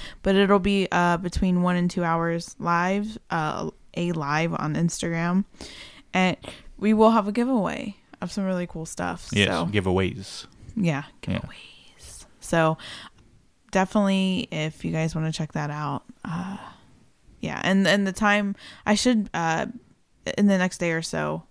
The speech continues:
Speaker 1: after this episode airs, should have a time out for you guys. So
Speaker 2: Yes, and we'll talk more about our Halloween special we're doing. Uh, it's not essentially a live, uh, podcast from a certain location.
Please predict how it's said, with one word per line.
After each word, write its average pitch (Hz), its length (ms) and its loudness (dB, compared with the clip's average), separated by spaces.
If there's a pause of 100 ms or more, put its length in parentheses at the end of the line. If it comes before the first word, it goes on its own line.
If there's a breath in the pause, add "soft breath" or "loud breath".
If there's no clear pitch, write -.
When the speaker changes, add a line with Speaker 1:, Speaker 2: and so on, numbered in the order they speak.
(160)
Speaker 1:
after 170 300 -2
this 165 140 -2
episode - 420 -6
airs, 143 420 -4
should - 200 -4
have 160 160 -2
a 151 60 -2
time 147 320 -4
out - 160 -4
for - 120 -6
you - 120 -4
guys. - 400 -6 (280 soft breath)
So - 300 -8 (240)
Speaker 2:
Yes, 98 200 -2
and 101 80 2
we'll 104 100 4
talk 107 200 6
more 104 240 6
about 95 440 2 (100)
our 92 420 2
Halloween 95 840 0 (240)
special 143 680 0 (440)
we're 110 100 2
doing. 123 300 4 (520 loud breath)
Uh, 107 240 8
it's 101 140 2
not 127 220 6
essentially 110 480 0
a 101 40 4
live, 101 760 4 (120)
uh, 98 180 0
podcast 98 520 2
from 95 140 -2
a - 20 0
certain 95 260 -2
location. 139 560 -2